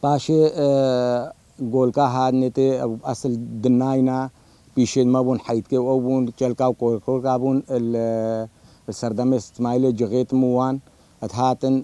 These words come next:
اے، الکھرسد آکھن جی بون۔ بجا او جی پشتی کا، اے، لیک زیدہ بو انو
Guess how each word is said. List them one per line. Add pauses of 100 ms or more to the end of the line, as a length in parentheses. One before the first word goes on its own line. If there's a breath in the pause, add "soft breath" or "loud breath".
اے،
الکھرسد
آکھن
جی
بون۔ (520 soft breath)
بجا
او
جی
پشتی
کا، (300)
اے، (1200)
لیک
زیدہ
بو
انو